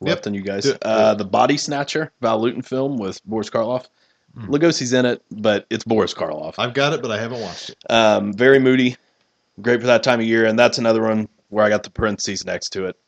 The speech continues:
Speaker 2: or another Val Lewton movie,
Speaker 3: Aw.
Speaker 2: Cat People, one of those. I usually put on one. It's just great,
Speaker 1: Okay.
Speaker 2: black and white, atmospheric,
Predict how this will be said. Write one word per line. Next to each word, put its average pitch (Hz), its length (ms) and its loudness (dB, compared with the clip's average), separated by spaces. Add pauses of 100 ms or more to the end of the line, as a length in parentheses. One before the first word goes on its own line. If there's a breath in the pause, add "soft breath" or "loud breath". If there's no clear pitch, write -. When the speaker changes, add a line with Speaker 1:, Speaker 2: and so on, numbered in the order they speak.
(100)
Speaker 2:
or 95 460 -4 (380)
another 98 340 -2
Val 85 220 -8
Lewton 95 220 -8
movie, 120 220 -8
Speaker 3:
Aw. 117 40 -12
Speaker 2:
Cat 95 340 -4
People, 90 320 -8
one 92 200 -2
of 85 80 -8
those. 85 440 -6
I 101 120 -2
usually 101 420 -2
put 104 180 -4
on 92 180 -2
one. 92 240 -8
It's 85 140 -6
just 95 260 -8 (120)
great, 107 320 0
Speaker 1:
Okay. 175 220 -6 (180)
Speaker 2:
black 107 360 2
and 101 120 -6
white, 98 380 -2
atmospheric, 95 760 -4